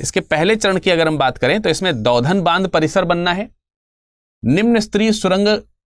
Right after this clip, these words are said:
का निर्माण होना है और उच्च स्तरीय सुरंग का निर्माण हो-, होना है। साथ ही साथ केन बेतवा लिंक नहर और बिजली घर, यानी कि जो फर्स्ट फेज है, मतलब पूरा का पूरा जो ये प्रोजेक्ट है इसको दो फेजेस में डिवाइड किया गया है।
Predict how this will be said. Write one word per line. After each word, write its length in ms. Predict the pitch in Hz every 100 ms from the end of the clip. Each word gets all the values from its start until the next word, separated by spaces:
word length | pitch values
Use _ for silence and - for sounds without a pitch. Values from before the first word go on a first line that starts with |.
| _ _
का 80 | 170
निर्माण 320 | 180 180 180
होना 240 | 196 196 190
है 160 | 208 302
और 240 | 170 -
उच्च 240 | 214 226 208
स्तरीय 280 | - 196
सुरंग 280 | 190 175 175
का 60 | 175
निर्माण 300 | 156 139 135
हो-, 100 | 131
होना 280 | 107 131 123
है। 120 | 165
साथ 240 | - 143 160
ही 40 |
साथ 220 | - 175 214 _ _ _
केन 280 | 165 196 214
बेतवा 320 | 180 160 190
लिंक 260 | 170 180 156
नहर 280 | 123 123 202
और 200 | - 143
बिजली 320 | 127 127 135
घर, 180 | 110 107 - _ 131
यानी 200 | 156 180
कि 160 | 226
जो 120 | 202 214
फर्स्ट 380 | - 240 233 -
फेज 300 | 170 151 117
है, 180 | 92 - _ _ _ _ -
मतलब 320 | 156 220 220
पूरा 260 | 180 196 220
का 100 | 220
पूरा 240 | 202 202
जो 160 | 196 208
ये 120 | 202
प्रोजेक्ट 480 | 202 165 156 202 -
है 160 | 196 220
इसको 240 | - 196
दो 200 | 156 180 190
फेजेस 340 | 175 156 160
में 100 | 160
डिवाइड 280 | 143 123 110
किया 180 | - 98
गया 160 | 85
है। 100 | 80